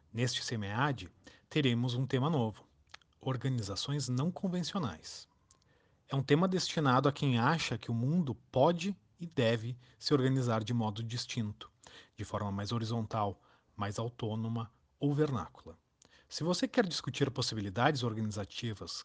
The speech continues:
que fujam ao modelo hegemônico de empresa-estado moderno, este é o espaço para isso. Nosso tema é um espaço para os descontentes, para os insurgentes, para os artesãos, para os que acham que organização é se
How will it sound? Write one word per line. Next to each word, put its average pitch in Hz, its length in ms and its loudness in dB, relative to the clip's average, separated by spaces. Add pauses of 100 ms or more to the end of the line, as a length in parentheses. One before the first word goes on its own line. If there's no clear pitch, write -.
que - 100 -14
fujam 160 640 4
ao 110 100 2
modelo 107 360 -2
hegemônico 104 560 -4
de 90 260 -10 (120)
empresa-estado 101 960 -6
moderno, 92 640 -2 (460)
este 135 260 0
é 156 40 4
o - 20 2
espaço 127 320 0
para 208 160 0
isso. - 360 -2 (760)
Nosso 160 260 2
tema 196 360 6
é 185 80 -2
um 170 80 4
espaço 165 440 4
para 165 220 4
os 147 120 0
descontentes, 139 960 -2
para - 220 -4
os 113 140 -4
insurgentes, 107 920 -6 (240)
para 117 160 -2
os 110 80 -4
artesãos, 107 760 -6 (400)
para 127 140 0
os 123 100 0
que - 120 0
acham 170 420 4
que - 140 0
organização 131 600 4
é 127 120 0 (280)
se 156 460 -2